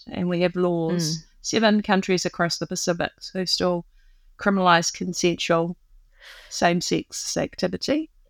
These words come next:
Speaker 2: Well, I think you are probably the perfect person for that job. Um, but I just, I, I'm intrigued by your job now. I just want, can we just go back and pretend I haven't finished the conversation just so I can find out more
Speaker 1: <laughs> Sure.
Speaker 2: about your job? Is that all right? <laughs> Yeah.
Speaker 1: Yeah,
Speaker 2: Yeah,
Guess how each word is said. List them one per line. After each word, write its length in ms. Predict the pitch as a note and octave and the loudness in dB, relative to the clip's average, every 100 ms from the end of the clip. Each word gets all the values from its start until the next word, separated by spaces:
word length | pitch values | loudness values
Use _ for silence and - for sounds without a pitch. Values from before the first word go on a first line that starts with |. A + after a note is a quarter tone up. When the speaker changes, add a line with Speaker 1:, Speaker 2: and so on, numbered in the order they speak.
| _ - - - | _ -20 -20 -6
Speaker 2:
Well, 200 | E3 D3 | 2 4
I 100 | - | 4
think 200 | D#3 D#3+ | 0 0
you 60 | D#3+ | 4
are 140 | C#3+ | 4
probably 220 | - D3 | 4 -2
the 100 | C#3 | -4
perfect 480 | C#3 - F3+ E3+ - | -4 0 0 2 -2
person 320 | - C#3+ C3+ | -2 -2 -2
for 240 | C3 D3+ C#3 | -4 -4 -2
that 160 | C3 | -4
job. 340 | - E2 - - - | -4 -6 -6 -12 -10
Um, 460 | D3 C#3+ C#3 C#3 C#3 - - - - - _ _ | -2 2 2 2 -2 -8 -20 -20 -20 -20 _ _
but 340 | E3 C#3 - - _ _ _ _ _ - | 8 8 4 -18 _ _ _ _ _ -4
I 60 | |
just, 200 | G3 C4+ - | -2 -2 4
I, 180 | G3+ F#3 - - | 4 4 -4 2
I'm 200 | F#3+ - | 2 4
intrigued 380 | G#3 F#3+ A#3 A3+ | 2 2 2 4
by 80 | F#3+ | 6
your 100 | D#3 | 4
job 240 | D3 E3+ F3+ | 6 4 4
now. 120 | G#2+ | 0
I 40 | |
just 140 | D3+ - | 0 2
want, 120 | E3+ D3+ | 2 2
can 100 | G3 | 4
we 60 | G3+ | 2
just 140 | A3 | 4
go 100 | G3+ | 4
back 120 | F#3+ | 4
and 80 | F3+ | 2
pretend 280 | F3 - E3 | -2 0 2
I 40 | |
haven't 200 | E3 D#3+ - | 4 2 2
finished 240 | E3 D#3 | 0 0
the 80 | D#3+ | -2
conversation 460 | C#3+ C#3+ C#3 C4+ | -4 2 2 4
just 140 | A#3+ - | 4 6
so 80 | - | 4
I 60 | |
can 120 | - | 4
find 220 | E3 F3 E3+ | 4 6 6
out 80 | |
more 100 | - | 4
Speaker 1:
<laughs> 20 | E3 | 4
Sure. 20 | |
Speaker 2:
about 160 | D#3 | 4
your 100 | E3+ | 4
job? 260 | E3 E3 D#4+ | 4 2 2
Is 60 | F#3+ | 2
that 120 | G#3+ | 2
all 60 | A3 | 4
right? 200 | G#4 F#3 - | 2 0 -8
<laughs> 140 | - | -10
Yeah. 140 | - F#3 | 0 6
Speaker 1:
Yeah, 100 | B3+ | 6
Speaker 2:
Yeah, 160 | A#3 | 6